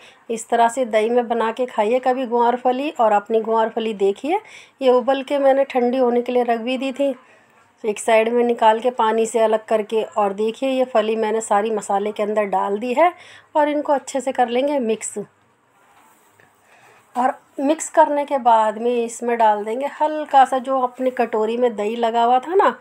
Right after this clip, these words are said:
तो उसमें थोड़ा सा पानी डाल के उसको घोल के इस कटोरी का पानी भी इसमें डाल देंगे। और इस पानी को अब पकाना भी है भाई,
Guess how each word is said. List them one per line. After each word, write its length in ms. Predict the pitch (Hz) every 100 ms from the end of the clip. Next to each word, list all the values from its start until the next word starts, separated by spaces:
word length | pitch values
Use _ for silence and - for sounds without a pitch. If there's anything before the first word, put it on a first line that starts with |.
| - - _
तो 40 | 262
उसमें 200 | 302 302
थोड़ा 400 | - 349 330 302
सा 120 | 294
पानी 300 | 285 226 226
डाल 260 | 220 214 220
के 100 | 294
उसको 460 | 254 254 - 285 285 - - _ _
घोल 340 | 208 220 226 233
के 140 | 277
इस 120 | 269
कटोरी 380 | - 240 233 226
का 120 | 226 226
पानी 300 | 208 202 247
भी 120 | 285
इसमें 280 | - 240 202
डाल 300 | 190 190 202
देंगे। 280 | 226 262
और 160 | 294 262
इस 100 | 254
पानी 320 | - 226 233
को 120 | 240 254
अब 140 | 240
पकाना 420 | 226 220 214 226 240
भी 160 | 262
है 120 | 262 262
भाई, 180 | 262